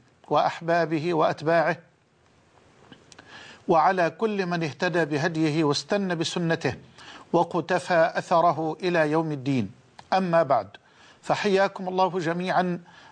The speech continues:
أيها الإخوة الكرام وأيتها الأخوات الفاضلات، وطبتم وطاب سعيكم وممشاكم وتبوأتم جميعاً من الجنة منزلاً. وأسأل الله الحليم الكريم جل وعلا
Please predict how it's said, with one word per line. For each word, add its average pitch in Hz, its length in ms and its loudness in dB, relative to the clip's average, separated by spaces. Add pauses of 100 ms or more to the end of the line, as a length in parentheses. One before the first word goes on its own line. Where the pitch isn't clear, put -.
(140)
أيها 175 360 0
الإخوة 165 600 -2
الكرام 160 520 2 (280)
وأيتها 165 520 0
الأخوات 175 680 0
الفاضلات، 151 760 0 (460)
وطبتم 156 680 0 (440)
وطاب 165 480 2
سعيكم 175 760 -2
وممشاكم 160 840 0 (560)
وتبوأتم 165 840 0
جميعاً 165 500 -2
من 170 260 -2
الجنة 170 540 0
منزلاً. 156 540 2 (480)
وأسأل 170 400 2
الله 185 380 2
الحليم 175 500 -2
الكريم 175 460 0
جل 185 300 0
وعلا 143 380 2